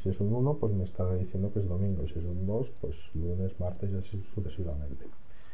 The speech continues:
Y con eso lo que puedo hacer es jugar con la comparación, de tal forma que si el día es el que yo quiera, el que yo haya escrito aquí, pues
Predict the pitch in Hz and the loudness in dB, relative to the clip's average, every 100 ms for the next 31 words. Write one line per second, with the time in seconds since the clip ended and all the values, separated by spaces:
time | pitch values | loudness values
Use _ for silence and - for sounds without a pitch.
0 | - - - 156 143 131 131 143 135 98 | -4 -2 0 2 4 6 6 4 4 4
1 | 90 92 92 98 90 - 90 95 87 87 | 2 0 0 0 0 0 0 0 0 0
2 | 92 85 95 90 - 127 131 127 - - | 0 0 0 0 0 2 0 -2 -4 -4
3 | - - - - 95 95 95 110 92 76 | -2 -2 -2 -2 2 2 2 2 2 0
4 | - 92 - 92 92 113 107 - - 85 | 0 0 0 0 2 2 2 0 -2 -2
5 | 82 85 - 90 80 76 98 95 - 92 | -2 -2 -2 -2 0 0 -2 -2 -2 0
6 | 87 87 80 92 90 92 - 151 151 - | 0 0 -2 -2 -2 -2 -2 -2 -2 -4
7 | - - | -4 -4